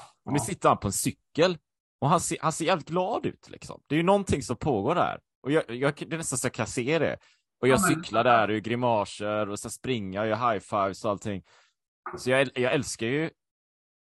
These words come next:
Speaker 1: det och tiden stannar. Det är ju verkligen i, i nuet.
Speaker 2: Gör någonting som du älskar att göra och du är helt närvarande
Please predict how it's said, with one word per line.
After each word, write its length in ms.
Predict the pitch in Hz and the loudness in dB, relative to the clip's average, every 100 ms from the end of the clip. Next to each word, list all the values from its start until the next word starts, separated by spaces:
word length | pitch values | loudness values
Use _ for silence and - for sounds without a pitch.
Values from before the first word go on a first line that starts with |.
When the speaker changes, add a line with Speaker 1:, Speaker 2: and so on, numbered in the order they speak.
| _ | _
Speaker 1:
det 260 | 156 95 82 | 0 0 -2
och 140 | 120 | -8
tiden 360 | - 147 98 135 | -4 -4 -4 -6
stannar. 540 | - 151 87 90 135 - _ _ _ _ _ _ _ _ _ _ _ _ _ | -4 -4 -2 -2 -2 -6 _ _ _ _ _ _ _ _ _ _ _ _ _
Det 60 | 117 | -2
är 40 | |
ju 100 | 110 | 0
verkligen 360 | 147 143 98 95 | 0 -2 -4 -6
i, 200 | 85 - | -6 -8
i 100 | 98 | -8
nuet. 180 | 101 85 | -6 -4
Speaker 2:
Gör 260 | 80 120 123 | -2 0 -2
någonting 500 | 170 - - 139 120 | -6 -14 -12 -8 -8
som 120 | 127 | -6
du 160 | 120 147 | -6 -4
älskar 380 | 147 113 - 117 | -4 -6 -6 -4
att 120 | 117 | -2
göra 400 | 147 156 110 - 165 | -2 -2 -4 -6 -8
och 220 | 143 135 | -8 -6
du 160 | 131 | -6
är 40 | 139 | -4
helt 320 | 127 117 120 | -2 -4 -4
närvarande 640 | 156 120 107 117 123 123 | -4 -4 -4 -4 -4 -4